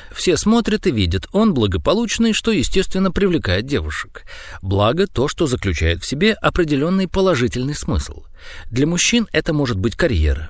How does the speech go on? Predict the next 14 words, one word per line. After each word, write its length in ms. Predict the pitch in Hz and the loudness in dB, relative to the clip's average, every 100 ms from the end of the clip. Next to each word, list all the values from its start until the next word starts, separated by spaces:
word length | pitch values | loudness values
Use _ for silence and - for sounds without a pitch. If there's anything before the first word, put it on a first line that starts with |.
| - | -6
успех 380 | - - 180 113 | -4 -2 -2 0
в 40 | |
бизнесе, 500 | 101 98 92 - 110 | 0 0 0 -4 -4
престижная, 600 | - 165 - 180 175 180 | -2 -2 -2 -2 0 0
дорогая, 420 | 143 120 104 131 | 2 2 2 2
быстрая 460 | 110 107 - 117 110 | 2 0 0 0 0
машина, 560 | 87 - 76 76 - - - | 0 -2 -4 -6 -6 -12 -12
свободное 600 | - 147 165 190 185 202 | -4 0 2 2 2 2
время 240 | 170 180 185 | 4 2 2
для 160 | 170 | 2
друзей, 480 | 139 120 82 71 71 - - | 2 2 4 2 0 -4 -6
личные 460 | 156 196 101 101 - | -2 0 0 0 0
увлечения, 640 | 135 127 95 95 87 92 | 0 0 0 0 0 0
спорт, 500 | - - 127 - | -2 0 0 0